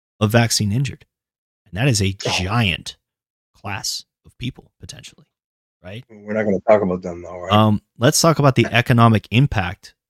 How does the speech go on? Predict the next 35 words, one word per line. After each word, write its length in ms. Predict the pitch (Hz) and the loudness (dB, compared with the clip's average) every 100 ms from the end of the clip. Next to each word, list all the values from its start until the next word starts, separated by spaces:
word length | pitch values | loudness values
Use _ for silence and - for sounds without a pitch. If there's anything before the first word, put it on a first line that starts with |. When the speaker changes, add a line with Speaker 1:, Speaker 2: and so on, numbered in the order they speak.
| - | 0
Speaker 1:
of 380 | 98 101 92 - | 2 2 0 -4
a 140 | 101 95 | -6 -4
giant 320 | 92 98 98 | -2 -4 -4
class 300 | - 107 - | -6 -6 -8
of 80 | 104 | -10
people 240 | 101 104 | -10 -6
like 180 | 104 95 | -6 -4
that 240 | 107 127 - _ _ | -4 -4 -6 _ _
seeking 520 | - - 190 120 - _ _ | -12 -10 -6 -8 -10 _ _
some 240 | - 104 90 | -8 -6 -4
sort 240 | - 92 | -4 -4
of 100 | 85 | -4
legal 280 | 87 82 - | -8 -8 -14
action. 320 | - - - _ _ _ _ _ _ - - | -14 -16 -20 _ _ _ _ _ _ -20 -2
Like, 160 | 113 180 | 6 6
Speaker 2:
Ooh. 200 | 113 - _ _ | 6 0 _ _
Speaker 1:
just, 420 | 110 151 226 - - | 2 4 4 2 -2
just 380 | 185 220 - | 2 2 2
the 100 | 208 | 2
damage 500 | 147 117 123 151 165 | 2 2 0 0 0
it 100 | 139 | -2
could 140 | - 110 | -6 -2
do 140 | 120 | 0
to 120 | 123 | 0
the 60 | 113 | -2
legal 400 | 92 95 113 120 | -4 -6 -4 -2
system 360 | - 113 - 110 | 0 0 0 -2
alone. 160 | 110 | -2
They 100 | 127 | -4
could 140 | 208 - | -6 -2
shut 260 | - - | 0 0
down 220 | - 143 | 2 0
the 60 | 110 | 0
legal 200 | 95 71 | -2 -4
system. 320 | - - - | -6 -6 -10